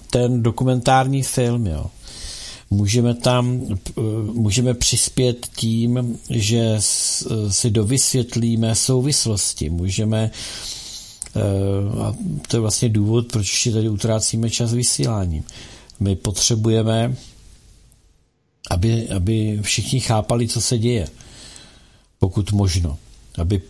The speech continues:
aby pochopili, o co jde. Jaké jsou konsekvence těch událostí? Jak to spolu souvisí? Jaký je ten cel-, celkový rámec těch všech věcí? Proto jsem to mluvil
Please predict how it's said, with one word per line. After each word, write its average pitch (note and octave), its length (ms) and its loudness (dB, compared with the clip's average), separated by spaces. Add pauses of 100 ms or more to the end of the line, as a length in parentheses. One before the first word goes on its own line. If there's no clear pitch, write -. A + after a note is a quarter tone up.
(120)
aby F#2 180 2
pochopili, F#2+ 640 0
o F2+ 120 0
co F2+ 220 -4
jde. D#2+ 320 -2 (1000)
Jaké G2 240 2
jsou C3+ 180 2
konsekvence G#2 720 2
těch F#2+ 340 -2
událostí? F#2+ 880 0 (340)
Jak F#2+ 160 2
to - 100 2
spolu C3 320 0
souvisí? F#2 760 0 (340)
Jaký G#2 280 2
je E3+ 100 4
ten D3 200 2
cel-, A2 500 2
celkový A#2 560 2
rámec G#2+ 560 2
těch G#2 180 -2
všech G#2+ 240 -2
věcí? G2 220 0
Proto C#3 240 -2
jsem E3 160 0
to D#3 120 2
mluvil C#3+ 320 2